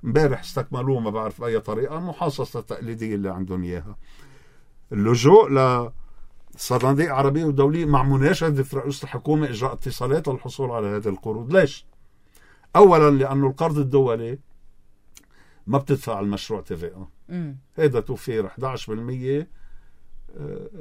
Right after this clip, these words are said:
Speaker 1: ده آن، أو-، أول خطوة وفرت احداعش بالمية.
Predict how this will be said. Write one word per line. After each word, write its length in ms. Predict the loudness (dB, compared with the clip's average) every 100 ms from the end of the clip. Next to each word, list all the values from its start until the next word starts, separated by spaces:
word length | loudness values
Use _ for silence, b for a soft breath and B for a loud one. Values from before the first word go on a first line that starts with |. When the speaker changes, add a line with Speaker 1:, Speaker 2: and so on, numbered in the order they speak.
| -18 -18 -12
Speaker 1:
ده 320 | -2 -2 0
آن، 80 | -4 -6 -8
أو-، 360 | -4 -2 -4 -14 -16 -16 -18 -2
أول 240 | 4 4 4
خطوة 320 | -2 -4 -4
وفرت 380 | -4 -4 -6 -6
احداعش 360 | -8 -8 -8
بالمية. 460 | -10 -6 -4 -6